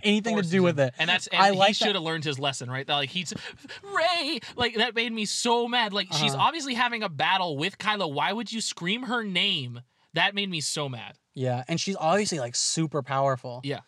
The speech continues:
Speaker 1: So it's
Speaker 2: Oh,
Speaker 1: like,
Speaker 2: God,
Speaker 1: just
Speaker 2: when the lightning first came out of her hands.
Speaker 1: Oh, and you know that was an accident.
Speaker 2: Also, I
Speaker 1: That,
Speaker 2: thought when
Speaker 1: I,
Speaker 2: they blinked
Speaker 1: no,
Speaker 2: Chewie out of
Speaker 1: I didn't even,
Speaker 2: existence, I was
Speaker 1: oh,
Speaker 2: ter-, I was
Speaker 1: they,
Speaker 2: like
Speaker 1: they, they wrecked. I was like, I think I had the tears.
Speaker 2: I, I, my mouth was on the floor for, like, a good f-, I was like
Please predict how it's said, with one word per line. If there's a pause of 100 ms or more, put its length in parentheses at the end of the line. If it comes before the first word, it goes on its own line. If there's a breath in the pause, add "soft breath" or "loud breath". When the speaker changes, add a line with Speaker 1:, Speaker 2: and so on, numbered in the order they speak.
(140)
Speaker 1:
So
it's
Speaker 2:
Oh,
Speaker 1:
like,
Speaker 2:
God,
Speaker 1:
just
Speaker 2:
when
the
lightning
first
came
out
of
her
hands.
Speaker 1:
Oh,
and
you
know
that
was
an
accident.
Speaker 2:
Also,
I
Speaker 1:
That,
Speaker 2:
thought
when
Speaker 1:
I,
Speaker 2:
they
blinked
Speaker 1:
no,
Speaker 2:
Chewie
out
of
Speaker 1:
I
didn't
even,
Speaker 2:
existence,
I
was
Speaker 1:
oh,
Speaker 2:
ter-,
I
was
Speaker 1:
they,
Speaker 2:
like
Speaker 1:
they, (300)
they
wrecked.
I
was
like,
I
think
I
had
the
tears.
Speaker 2:
I, (220 loud breath)
I,
my
mouth
was
on
the
floor
for,
like,
a
good
f-,
I
was
like